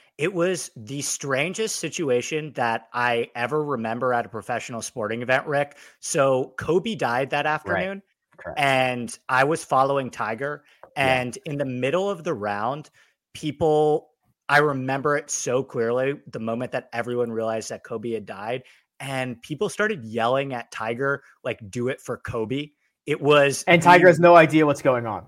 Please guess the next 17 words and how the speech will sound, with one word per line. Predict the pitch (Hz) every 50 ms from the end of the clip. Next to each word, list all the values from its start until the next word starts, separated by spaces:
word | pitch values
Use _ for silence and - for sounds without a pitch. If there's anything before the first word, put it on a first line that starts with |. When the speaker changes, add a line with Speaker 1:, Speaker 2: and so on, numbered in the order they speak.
| _ _
Speaker 1:
No, | 165 165 170 190 208 214 226 262 277 277 -
he's | - - 226 262 196 247
on | 247 247 233
thirteen. | - 233 233 226 233 - 220 214 160 104 -
He's | 160 185 170
on, | 208 208 202
like, | 196 196 190 -
the | 214 196
thirteenth | - - 196 202 202 - - 190 180 -
hole | - 165 160 147 -
putting | - 151 143 139 139
for | 131 - 147
birdie. | 113 139 135 127 120 98 87 - -
It | 151 156
was | 156 156 160 160 131 - -
the | - 165 156 151
weirdest | 139 123 120 131 147 160 160 147 147 147 139 - - - -